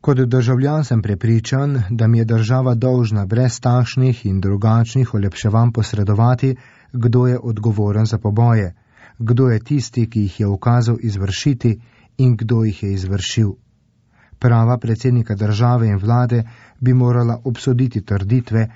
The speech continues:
da je nekdo pri tovrstnih zločinih še danes zavezan k molčečnosti. Zakaj pa naj bi bil? No,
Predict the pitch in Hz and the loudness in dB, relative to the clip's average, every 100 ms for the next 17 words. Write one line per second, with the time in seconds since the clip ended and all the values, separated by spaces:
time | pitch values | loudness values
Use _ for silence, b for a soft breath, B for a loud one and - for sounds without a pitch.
0 | B B B 127 117 120 113 113 123 - | B B B 0 2 2 2 0 -2 -2
1 | 95 - 120 113 113 - 127 110 117 117 | -6 -2 0 2 -2 -2 -2 0 0 0
2 | 123 117 113 - - 95 117 120 117 113 | 0 2 0 -4 -6 0 2 2 2 -2
3 | - B B 120 131 120 101 98 - 113 | -8 B B -2 0 0 0 -2 -2 0
4 | 107 - 95 - 101 92 - 98 - _ | 0 0 -4 -2 -2 -2 -2 -4 -4 _
5 | _ _ b b - 117 120 113 110 123 | _ _ b b -2 0 2 2 0 2
6 | 117 107 104 98 120 107 95 _ _ _ | 2 2 0 2 2 2 -2 _ _ _
7 | b b b 135 143 | b b b 0 0